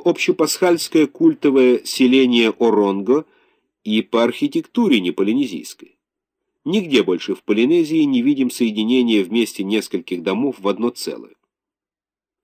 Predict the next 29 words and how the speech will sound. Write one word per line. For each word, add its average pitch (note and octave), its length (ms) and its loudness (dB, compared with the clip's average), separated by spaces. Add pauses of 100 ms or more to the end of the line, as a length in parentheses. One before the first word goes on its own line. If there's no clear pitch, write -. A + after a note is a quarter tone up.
(440)
Но F2+ 180 -2
это D3+ 180 2
свойственно D#3+ 760 0
древнеперуанской D#3 1160 0
архитектуре D3 680 -2
как F#2+ 200 -2
в D#2+ 120 -12
горах, F#2 480 -4
так D3 180 -6
и D#3 60 -8
в - 60 -14
Приморье. B2+ 520 -4 (1120)
Столь A#2+ 320 0
же A2+ 100 -2
уникален G#2+ 600 0
для F#2+ 120 0
Полинезии G2 560 0
способ G2+ 440 -4
строительства G2+ 800 -4 (280)
каждого G2+ 580 -2
из G2+ 220 -6
оронгских G#2 540 -2
домов G#2+ 360 -2
в A#2+ 60 -6
отдельности: A2+ 640 -2
каменные D#2+ 600 -6
стены, C3+ 440 -4
ложный F2+ 460 -4
свод, A#2 500 -4